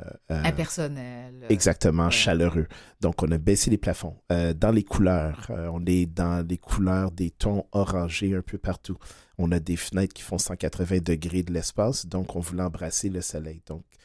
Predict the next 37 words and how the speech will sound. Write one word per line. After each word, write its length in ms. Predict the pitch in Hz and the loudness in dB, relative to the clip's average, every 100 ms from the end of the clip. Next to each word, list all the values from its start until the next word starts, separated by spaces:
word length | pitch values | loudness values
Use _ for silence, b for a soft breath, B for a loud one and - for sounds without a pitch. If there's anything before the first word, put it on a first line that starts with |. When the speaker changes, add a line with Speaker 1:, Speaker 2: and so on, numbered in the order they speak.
| b b | b b
Speaker 1:
si 220 | - - 95 | 0 2 0
vous 180 | 92 92 | -6 -10
venez 400 | 95 101 101 95 | -2 2 4 2
à 60 | |
six 340 | - - 92 104 | 0 -2 -2 0
heures 260 | 107 107 | 2 2
et 40 | 95 | -2
vous 120 | 92 | -4
voyez 240 | 92 98 | 0 2
le 100 | 95 | 2
coucher 380 | - - - 92 | -4 -10 -6 -4
du 80 | - | -2
soleil, 480 | - 87 104 143 - - _ - | 0 2 2 0 -4 -20 _ -4
ben, 100 | 87 | 0
la 120 | 85 | 0
lumière 440 | 85 87 92 90 98 | 0 -2 -2 -2 -4
vous 180 | 85 90 | -10 -6
suit. 420 | - - 80 82 - | -6 -6 -8 -12 -8
Donc, 160 | 185 | -6
ce 140 | 277 185 | 0 0
Speaker 2:
Hmm. 60 | |
Speaker 1:
n'est 100 | 131 | 0
pas 200 | 98 113 | 0 0
dans 160 | 104 92 | 2 0
du 180 | 92 90 | -2 -6
blanc, 500 | 85 92 95 101 135 - b b | -6 -2 0 0 -2 -6 b b
c'est 180 | - - | -2 -2
dans 160 | 87 87 | -2 -4
du 180 | 80 98 - | -6 -8 -2
orangé. 560 | 95 92 87 - 85 _ b b b 95 | -2 0 -4 -6 -10 _ b b b -4
Euh, 180 | 85 82 | -4 -2
c'est 380 | - - 87 90 | -4 -2 -2 -2
un 80 | 90 | -4
peu 200 | - 95 | -4 -6
plus, 480 | - 104 - - | -2 -2 -2 -4
euh, 200 | 92 87 80 80 - - - | -4 -8 -10 -14 -18 -20 -20
euh, 40 | _ | _